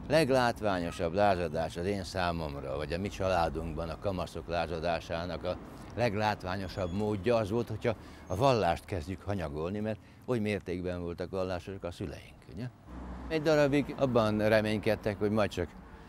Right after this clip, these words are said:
visszatérek az igaz útra, de hát végül is nem nagyon szóltak bele a dolgainkba. Némely kamaszkori versem, ha nem is tetszett nekik, de hát azért nem mondták, hogy ilyet nem szabad írni,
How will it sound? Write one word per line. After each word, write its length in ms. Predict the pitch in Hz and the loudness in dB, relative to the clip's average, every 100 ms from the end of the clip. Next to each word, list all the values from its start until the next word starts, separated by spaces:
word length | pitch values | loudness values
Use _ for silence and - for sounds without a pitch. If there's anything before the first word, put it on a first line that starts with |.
| - | -16
visszatérek 680 | - 101 95 85 90 82 76 | -6 -2 -2 0 2 2 0
az 120 | 78 | -2
igaz 300 | 98 78 80 | -2 -2 -4
útra, 520 | 87 87 - 107 135 135 - - - - - - - - | -4 -6 0 4 4 0 -12 -16 -16 -16 -14 -14 -12 2
de 140 | 151 | 6
hát 160 | 165 160 | 6 8
végül 320 | 190 180 165 | 8 10 8
is 120 | 143 | 6
nem 160 | 127 127 | 6 6
nagyon 400 | 110 92 85 80 | 6 4 0 -4
szóltak 440 | - 82 73 76 | -2 -2 -2 -4
bele 300 | 80 107 110 | 2 4 6
a 240 | 104 101 78 98 | 6 4 0 0
dolgainkba. 640 | 110 113 113 117 117 123 123 - - - 117 123 | 2 4 2 2 2 2 2 -10 -14 -12 -10 -2
Némely 720 | 131 135 131 123 120 120 117 113 - - | 2 4 4 4 6 6 4 2 -4 0
kamaszkori 640 | 139 123 120 117 - 113 110 | 4 6 6 4 2 4 6
versem, 1500 | 113 110 107 110 104 98 98 101 101 98 98 98 98 98 95 | 6 6 4 2 2 0 0 -2 -2 -2 -2 -2 -2 -2 -2
ha 100 | 98 | 0
nem 180 | 107 104 | 0 0
is 120 | 95 | -2
tetszett 400 | - 104 104 95 | -2 -2 -2 -2
nekik, 340 | 104 92 101 | -2 -4 -4
de 100 | 87 | -4
hát 220 | 92 95 87 | -2 -2 -2
azért 320 | 85 87 82 | -4 -4 -4
nem 140 | 87 | -6
mondták, 460 | 78 73 67 76 73 | -6 -10 -8 -8 -6
hogy 160 | 76 | -8
ilyet 240 | 73 73 69 | -4 -4 -4
nem 180 | 73 69 | -8 -8
szabad 360 | - 71 67 | -8 -6 -6
írni, 480 | 69 71 67 73 82 | -6 -8 -8 -8 -8